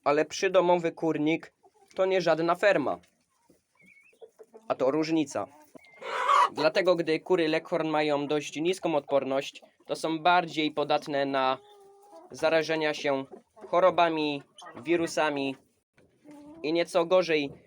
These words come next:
znoszą na przykład takie warunki atmosferyczne czy hodowlane. Ja ogólnie to lubię praktycznie wszystkie kury,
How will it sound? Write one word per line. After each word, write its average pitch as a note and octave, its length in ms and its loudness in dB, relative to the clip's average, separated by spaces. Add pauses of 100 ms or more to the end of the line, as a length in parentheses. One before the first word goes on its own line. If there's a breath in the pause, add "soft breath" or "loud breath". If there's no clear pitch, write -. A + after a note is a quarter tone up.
(140)
znoszą C#3+ 420 -4
na C#3+ 120 -4
przykład - 400 -4
takie C#3+ 280 -4
warunki C#3 640 -4 (440 loud breath)
atmosferyczne D3+ 1080 0 (720)
czy D3+ 140 -6
hodowlane. B2+ 600 -2 (1300)
Ja A#2+ 300 0
ogólnie D#3+ 720 0 (240)
to D3+ 220 0 (440)
lubię D3+ 480 0 (800)
praktycznie F3 540 -2
wszystkie F3 480 -4
kury, C#3 420 0